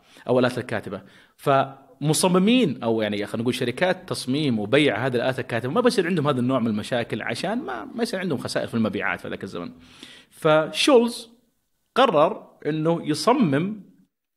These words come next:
ال-، ال-، اللاي اوت أو تصميم هذه الأحرف بحيث أنه يمنع فكرة الجامينج هذه اللي ممكن تتكرر بكثرة. فإيش اللي سواه؟ الأحرف اللي دائما تستخدم مع بعض بكثرة زي مثلا التي والاتش مثلا ولا الاتش والاي مثلا أصبحت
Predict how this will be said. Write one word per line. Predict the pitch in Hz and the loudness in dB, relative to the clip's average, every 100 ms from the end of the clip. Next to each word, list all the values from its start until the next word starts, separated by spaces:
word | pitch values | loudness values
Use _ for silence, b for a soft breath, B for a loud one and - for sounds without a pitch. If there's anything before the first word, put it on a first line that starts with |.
| 120 | 0
ال-، | 123 120 110 | 0 0 -4
ال-، | 107 110 | -6 -4
اللاي | 110 120 214 | 0 4 4
اوت | - 156 160 | 6 2 2
أو | 123 | 0
تصميم | 123 135 - 135 196 185 117 | -2 -4 -4 -2 0 2 0
هذه | 135 160 131 | 0 2 0
الأحرف | 120 202 143 135 185 - B B B | 0 -2 0 0 0 -6 B B B
بحيث | 127 135 202 202 | -4 2 2 4
أنه | 185 | 4
يمنع | 190 202 147 | 4 2 0
فكرة | 175 - 135 127 | 0 -2 -2 -2
الجامينج | 110 143 151 127 123 | 0 0 2 2 2
هذه | 127 | 2
اللي | 123 | 2
ممكن | 135 131 117 | 0 0 -4
تتكرر | 120 113 - 127 | -4 -4 0 0
بكثرة. | 117 117 95 101 | 0 -2 -4 -2
فإيش | - 220 | 0 2
اللي | 254 | 2
سواه؟ | 247 165 151 214 - B B B B B - | 4 4 2 0 -8 B B B B B -2
الأحرف | 151 - 220 220 - | 2 2 2 0 0
اللي | 151 | 2
دائما | 139 196 190 151 | 4 4 2 0
تستخدم | 131 - 196 147 135 113 110 | -4 -4 -4 0 0 0 0
مع | 143 165 165 | 0 2 2
بعض | 170 135 113 | 2 2 0
بكثرة | 120 165 165 | 0 0 2
زي | 143 139 | 2 2
مثلا | 123 113 | 0 -4
التي | 107 - 127 | -6 -4 -2
والاتش | 110 135 135 - - - | 0 -2 -4 -6 -10 -10
مثلا | 113 113 117 123 113 | -6 -4 -2 -2 0
ولا | 107 | -2
الاتش | 104 135 135 - | -2 -2 -2 -4
والاي | 113 107 131 127 | -4 -2 -2 0
مثلا | 123 120 143 B B B B - | -2 -4 -6 B B B B -2
أصبحت | 175 180 180 220 220 | -2 0 0 0 -2